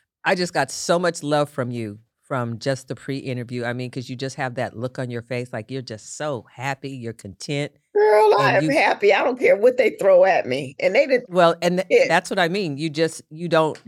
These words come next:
Speaker 1: have that attitude like, "Well, they said, well, they said." We don't care what they say anymore. We care what he say,
Speaker 2: That's it.
Speaker 1: not they say. So
Speaker 2: That's right.
Speaker 1: I just, I was excited to come and see you today.
Speaker 2: <laughs> Thank you. Thank you.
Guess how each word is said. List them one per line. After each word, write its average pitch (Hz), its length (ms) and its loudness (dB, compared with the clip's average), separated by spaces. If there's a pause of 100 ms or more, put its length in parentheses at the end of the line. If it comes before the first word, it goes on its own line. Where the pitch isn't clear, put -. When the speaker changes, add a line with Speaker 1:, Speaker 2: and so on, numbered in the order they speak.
Speaker 1:
have 147 300 -2
that 139 220 -2
attitude 139 540 -4
like, 120 220 -2 (320)
"Well, 147 160 -2
they 156 240 0
said, 139 420 -2
well, 131 140 -6
they 135 220 -6
said." 131 180 -8
We 165 140 -6
don't 311 120 -8
care 185 160 -4
what 143 140 -6
they 98 140 -6
say 92 240 -14
anymore. - 260 -20 (180)
We 165 120 -20
care 185 160 -4
what 117 100 -6
he 123 160 -8
say, - 320 -14
Speaker 2:
That's - 240 -2
it. 440 240 0
Speaker 1:
not - 220 -2
they 120 120 -2
say. - 280 -14
So 117 240 -6
Speaker 2:
That's - 180 -2
right. 277 180 2
Speaker 1:
I 131 140 2
just, 123 280 -12 (600)
I 151 120 4
was 131 160 0
excited 143 480 0
to - 80 -20
come 127 180 -10
and 110 100 -10
see - 140 -16
you 127 200 -8
today. 101 360 -10
Speaker 2:
<laughs> - 640 -2
Thank - 400 -2
you. 147 260 -8
Thank 160 300 -2
you. 123 200 -8